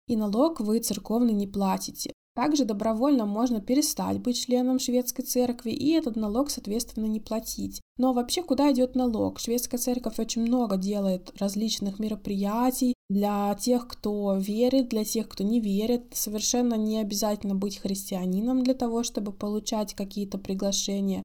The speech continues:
от шведской церкви. Шведская церковь помогает очень много семьям нуждающимся, помогает детям, помогает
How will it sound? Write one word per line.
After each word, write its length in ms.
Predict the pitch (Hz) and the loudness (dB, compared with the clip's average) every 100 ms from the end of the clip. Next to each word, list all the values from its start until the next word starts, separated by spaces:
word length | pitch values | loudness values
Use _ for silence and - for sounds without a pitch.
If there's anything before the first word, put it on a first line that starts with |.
| _ | _
от 140 | 202 190 | -6 -2
шведской 400 | 202 190 - 190 | 0 0 -2 -4
церкви. 560 | - 190 196 - 214 - - | -2 0 0 -4 -10 -8 -4
Шведская 380 | 226 285 - 240 | 0 2 0 0
церковь 360 | 262 262 208 | 2 0 -2
помогает 600 | 202 214 240 254 214 196 | -4 -4 0 2 2 0
очень 180 | 208 214 | -2 -2
много 340 | 220 226 202 196 | -2 -2 -2 -2
семьям 460 | - 240 220 202 | 0 0 0 0
нуждающимся, 920 | 208 214 - 190 196 202 - 208 - 196 | 0 0 0 0 2 0 -2 -2 -2 -4
помогает 560 | 202 214 220 220 196 | -4 -2 -2 0 0
детям, 540 | 190 196 214 208 208 202 | -2 -2 -2 0 -2 -2
помогает 640 | 202 202 214 220 214 | -2 -2 -2 -2 -2